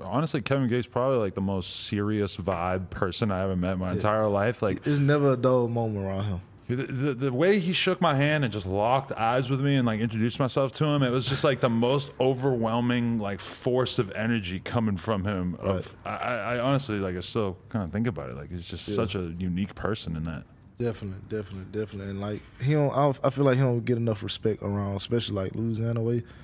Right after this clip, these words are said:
Speaker 2: That
Speaker 1: Mm.
Speaker 2: people don't know that he done dropped, like, thirteen tapes before anybody knew who he was.
Speaker 1: Hell yeah.
Speaker 2: And he been the sickest.
Speaker 1: Yeah.
Speaker 2: He been, he's one of the best rappers to ever come out of Louisiana, period.
Speaker 1: Yeah, I feel like I've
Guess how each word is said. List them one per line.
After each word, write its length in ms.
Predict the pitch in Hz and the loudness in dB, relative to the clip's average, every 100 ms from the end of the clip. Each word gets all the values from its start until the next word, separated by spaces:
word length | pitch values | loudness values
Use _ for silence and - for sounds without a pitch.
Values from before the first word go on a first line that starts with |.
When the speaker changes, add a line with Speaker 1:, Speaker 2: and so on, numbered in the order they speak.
| - - | -20 -8
Speaker 2:
That 260 | 98 95 90 | -4 -2 -2
Speaker 1:
Mm. 240 | 87 80 73 - | -4 -6 -10 -4
Speaker 2:
people 180 | - 165 | 2 4
don't 160 | 139 131 | 4 4
know 160 | 135 | 4
that 160 | 110 98 | 4 2
he 120 | 131 | 2
done 120 | 113 | 2
dropped, 240 | 98 110 107 | 2 0 0
like, 160 | 104 | -4
thirteen 400 | - 110 - 104 | -2 -2 0 -2
tapes 240 | 90 107 98 | 0 -2 -2
before 240 | 92 92 | -4 -4
anybody 360 | 104 101 90 92 | -2 -2 -2 0
knew 100 | 98 | 0
who 40 | |
he 80 | 95 | 0
was. 440 | 95 95 95 95 - | -2 -2 -4 -8 -10
Speaker 1:
Hell 240 | - 98 87 | -6 -4 -4
yeah. 80 | 73 | -4
Speaker 2:
And 80 | 101 | -2
he 160 | 107 | -2
been 480 | 101 98 107 98 95 - - - - - - - _ - | -2 -2 -2 -2 -6 -10 -16 -18 -20 -20 -20 -20 _ -6
the 160 | 95 | -4
sickest. 720 | - - 113 95 90 - - - - - - - | -2 0 -2 -2 -6 -8 -10 -14 -18 -20 -14 -8
Speaker 1:
Yeah. 260 | 87 87 - - | -6 -6 -10 -6
Speaker 2:
He 120 | 113 | -4
been, 320 | 104 110 98 - | -2 -2 -4 -2
he's 220 | 113 107 | -2 -2
one 240 | 107 101 98 | -4 -4 -4
of 100 | 98 | -2
the 100 | 107 | -2
best 140 | 95 | -2
rappers 320 | 98 98 - 95 | -2 -2 -4 -8
to 100 | - | -6
ever 300 | 101 98 95 - | -4 -2 -4 -8
come 260 | - 104 92 | -6 -4 -4
out 160 | 98 98 | -4 -4
of 120 | - | -4
Louisiana, 500 | 98 101 95 92 92 | -4 -4 -2 -2 -4
period. 440 | 92 - 98 92 - - - | -6 -6 -6 -6 -12 -18 -8
Speaker 1:
Yeah, 260 | 104 107 | -6 -4
I 40 | 90 | -4
feel 180 | - | -4
like 160 | 123 107 | -2 -2
I've 140 | 98 | -6